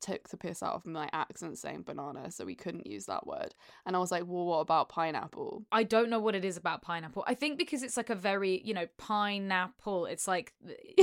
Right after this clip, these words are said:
Speaker 2: you
Speaker 1: <laughs>
Speaker 2: couldn't mistake
Speaker 1: Yeah.
Speaker 2: that for something else. Although, let me tell you now, if you've got a gag in, yeah, you can still not hear it in time. So, yeah, make sure
Speaker 1: Well,
Speaker 2: you're
Speaker 1: if you
Speaker 2: holding, holding something that you can drop on the floor, you know?
Speaker 1: Yeah, well,
Speaker 2: There's,
Speaker 1: if you've, if
Speaker 2: there's
Speaker 1: you've got
Speaker 2: more.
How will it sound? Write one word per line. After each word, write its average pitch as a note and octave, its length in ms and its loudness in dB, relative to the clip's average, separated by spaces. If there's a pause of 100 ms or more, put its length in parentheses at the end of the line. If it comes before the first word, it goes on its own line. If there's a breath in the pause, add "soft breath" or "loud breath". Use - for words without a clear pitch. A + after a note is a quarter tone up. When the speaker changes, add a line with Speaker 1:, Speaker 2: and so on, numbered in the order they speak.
Speaker 2:
you A3 80 2
Speaker 1:
<laughs> A3 60 -8
Speaker 2:
couldn't B3 380 4
mistake A3 460 8
Speaker 1:
Yeah. G4 100 8
Speaker 2:
that G#3 240 6
for G3+ 60 -4
something F3+ 500 -4
else. C#3+ 580 -2 (400 loud breath)
Although, A3+ 260 10
let G#3+ 160 10
me A3 140 6
tell A3 220 6
you G#3 160 4
now, F#3+ 280 4
if - 180 -4
you've G3 140 -6
got - 180 2
a G3+ 40 2
gag F3 340 4
in, A3 480 6
yeah, E3 280 0
you D#3+ 220 -2
can F#3 280 0
still F3 260 -2
not F3 280 -2
hear D#3+ 300 -4
it D3 120 -6
in D#3 160 -10
time. A2 440 -8
So, G2+ 460 -6 (480 loud breath)
yeah, - 220 -4
make A3+ 240 2
sure C#4+ 160 2
Speaker 1:
Well, A#3 60 8
Speaker 2:
you're A#3+ 40 8
Speaker 1:
if C4+ 60 2
you D4+ 60 -2
Speaker 2:
holding, F#3+ 680 2 (240)
holding A3 420 2
something E3+ 460 -6
that D#3 80 -8
you E3 120 -8
can F3+ 140 -8
drop F3 240 -6
on E3+ 80 -10
the D#3+ 100 -12
floor, A#2+ 320 -8
you B2+ 160 -4
know? A#2+ 200 -6
Speaker 1:
Yeah, B3 220 6
well, G3 100 4
Speaker 2:
There's, C#4+ 120 4
Speaker 1:
if - 40 2
you've, C4+ 120 0
if - 60 -4
Speaker 2:
there's B3+ 180 0
Speaker 1:
you've C4+ 140 0
got C#4 140 6
Speaker 2:
more. - 80 2